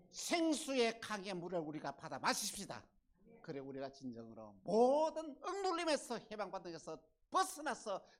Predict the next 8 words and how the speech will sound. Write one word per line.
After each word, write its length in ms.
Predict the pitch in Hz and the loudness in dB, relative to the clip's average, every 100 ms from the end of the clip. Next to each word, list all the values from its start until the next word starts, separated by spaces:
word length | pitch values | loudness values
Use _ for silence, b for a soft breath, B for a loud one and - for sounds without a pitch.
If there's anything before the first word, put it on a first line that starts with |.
| B | B
자유를 460 | - 302 330 320 214 | 0 0 2 0 0
받아서 600 | 165 131 - 120 104 101 _ _ _ _ _ _ _ - | -6 -10 -10 -12 -12 -20 _ _ _ _ _ _ _ -10
여러분 300 | 117 113 107 _ | -8 -6 -10 _
능력 360 | 123 127 135 120 | -6 0 0 0
있는 260 | 107 107 98 | -4 -12 -14
정의의 400 | - 101 101 98 | -14 -12 -12 -12
삶을 360 | 98 92 90 80 | -14 -18 -20 -20
사는 380 | 113 131 175 | -14 -10 -10